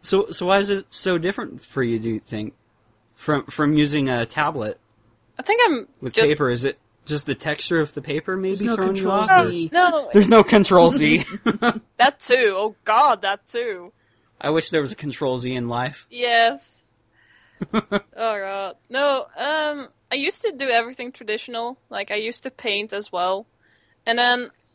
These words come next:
Speaker 2: I found out about digital art, and I got myself a tablet. And the first time I got one, is I was so frustrated that it didn't work like I wanted it.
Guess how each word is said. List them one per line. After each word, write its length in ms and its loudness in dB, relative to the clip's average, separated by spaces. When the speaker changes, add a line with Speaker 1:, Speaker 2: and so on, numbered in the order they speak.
Speaker 2:
I 80 0
found 260 -2
out 240 0
about 200 -2
digital 380 -8
art, 400 -2
and 160 -6
I 60 -2
got 180 -6
myself 340 -6
a 40 -20
tablet. 520 -4
And 120 -6
the 60 -4
first 320 2
time 180 4
I 60 0
got 260 2
one, 220 -4
is 140 -14
I 120 2
was 140 0
so 460 0
frustrated 960 -2
that 160 -6
it 200 -10
didn't 420 -8
work 760 0
like 260 -2
I 140 2
wanted 440 -6
it. 260 -2